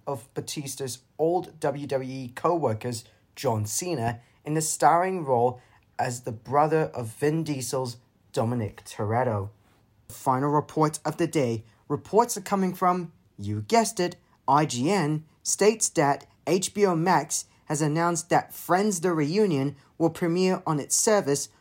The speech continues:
on May twenty-seven, the same day the full series will be available to stream. All the original stars are set to return,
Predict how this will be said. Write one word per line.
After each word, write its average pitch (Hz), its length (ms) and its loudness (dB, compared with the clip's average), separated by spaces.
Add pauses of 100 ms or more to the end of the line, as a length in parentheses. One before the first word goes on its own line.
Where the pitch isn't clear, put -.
(120)
on 170 220 -2
May 107 260 -2
twenty-seven, 123 840 -2 (260)
the 160 60 -2
same 185 420 0
day 160 220 0
the 147 120 -6
full 202 400 0
series 156 600 0 (260)
will 147 100 -2
be 156 180 2
available 110 640 -4
to - 200 -8
stream. 127 640 -2 (1200)
All 233 400 6
the 196 240 2
original 160 420 0
stars 147 580 0
are 139 120 0
set - 280 -4
to 160 100 -6
return, 147 560 -2